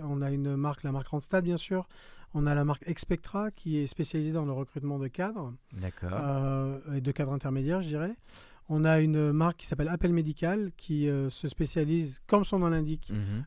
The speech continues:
Speaker 1: euh,
Speaker 2: Dans les métiers
Speaker 1: sur
Speaker 2: de la
Speaker 1: le,
Speaker 2: santé.
Speaker 1: le métier de la santé, à la fois dans l'intérim, dans la vacation et aussi dans le recrutement.
Speaker 2: Sujet chaud de société.
Speaker 1: Exactement.
Speaker 2: Mhm.
Speaker 1: Euh, et c'est bien d'être dans ce, dans ce domaine-là actuellement. On, on a, on a vraiment de la chance,
Speaker 2: Mhm.
Speaker 1: euh, d'être, euh,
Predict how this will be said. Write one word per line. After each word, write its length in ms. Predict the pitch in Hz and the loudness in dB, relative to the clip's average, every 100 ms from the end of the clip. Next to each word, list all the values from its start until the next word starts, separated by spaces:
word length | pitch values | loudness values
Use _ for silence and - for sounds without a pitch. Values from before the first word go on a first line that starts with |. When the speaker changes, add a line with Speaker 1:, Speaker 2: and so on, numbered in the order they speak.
| - | -4
Speaker 1:
euh, 400 | 139 135 139 135 | -2 0 0 0
Speaker 2:
Dans 60 | |
les 60 | 135 | -2
métiers 160 | - 180 | -2 -2
Speaker 1:
sur 160 | 156 147 | 0 0
Speaker 2:
de 40 | |
la 60 | 139 | 0
Speaker 1:
le, 40 | |
Speaker 2:
santé. 200 | 139 135 | 0 0
Speaker 1:
le 120 | 139 | 0
métier 240 | 147 143 151 | 2 2 0
de 60 | |
la 60 | 143 | -2
santé, 420 | - 139 170 196 - - - - | -2 -2 0 0 -2 -16 -12 2
à 120 | 180 | 6
la 100 | 185 | 6
fois 180 | - 196 | 6 4
dans 100 | 175 | 6
l'intérim, 560 | 165 170 156 170 180 151 | 4 2 2 2 2 0
dans 100 | 151 | 0
la 100 | 147 | 0
vacation 640 | 147 156 - - 160 156 - | 0 -2 -4 -4 -4 -4 0
et 140 | 170 | 4
aussi 360 | 170 - - 165 | 4 2 -4 -2
dans 100 | 147 | -2
le 60 | |
recrutement. 360 | 135 - 131 170 | -2 -4 -4 -2
Speaker 2:
Sujet 320 | 220 104 107 | -2 -2 -2
chaud 220 | 98 - | 0 0
de 80 | 110 | -2
société. 640 | - 110 - 104 - 127 156 | 0 -2 -2 -4 -2 -4 -2
Speaker 1:
Exactement. 600 | 151 127 131 - 135 170 247 - | -2 0 -2 -2 -2 -2 -6 -8
Speaker 2:
Mhm. 80 | 87 107 - | -4 -4 -2
Speaker 1:
Euh, 720 | 151 139 139 135 135 131 127 139 | 0 2 2 2 2 0 0 -2
et 80 | 147 | -2
c'est 200 | - 147 | 0 0
bien 220 | 143 160 | 2 2
d'être 280 | 151 - 127 | 2 -2 -4
dans 160 | 135 | -4
ce, 420 | 131 - 131 127 127 | -6 -6 -4 -4 -4
dans 220 | 127 135 | -2 -2
ce 100 | 147 | -2
domaine-là 400 | 131 131 131 139 | -2 -2 -2 -2
actuellement. 640 | 131 - 135 156 175 170 | -4 -4 -2 0 0 0
On, 120 | 147 131 | -2 -4
on 180 | 135 131 | -4 -4
a, 180 | 131 131 | -2 -4
on 140 | 135 | -4
a 80 | 135 | -2
vraiment 240 | 135 143 | 0 0
de 60 | 139 | 0
la 80 | 135 | -2
chance, 460 | - 170 160 - - - | 0 -2 -4 -10 -16 -10
Speaker 2:
Mhm. 80 | 104 92 117 | -6 -6 -4
Speaker 1:
euh, 160 | 139 131 | -2 0
d'être, 320 | 139 - 147 | -2 -4 -4
euh, 120 | 135 | -4